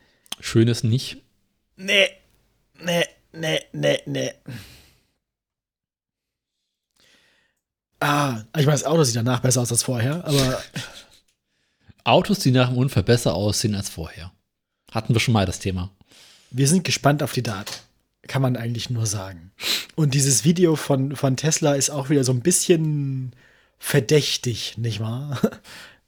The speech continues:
Speaker 2: Es wirkt wieder so ein bisschen wie, wir zeigen euch die Sachen, die schön aussehen. <laughs> Guckt hier bitte nicht so genau hin.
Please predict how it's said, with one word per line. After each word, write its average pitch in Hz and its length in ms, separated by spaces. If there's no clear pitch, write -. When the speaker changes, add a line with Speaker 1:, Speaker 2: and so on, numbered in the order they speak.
Speaker 2:
Es 127 240
wirkt 160 320
wieder 139 200
so 127 80
ein 127 80
bisschen 139 380
wie, 135 180
wir 127 80
zeigen 143 340
euch 139 140
die 123 120
Sachen, 147 220
die 147 100
schön 196 200
aussehen. 165 540
<laughs> 156 280
Guckt 180 260
hier 180 180
bitte 160 160
nicht 277 180
so 139 100
genau 117 360
hin. 113 440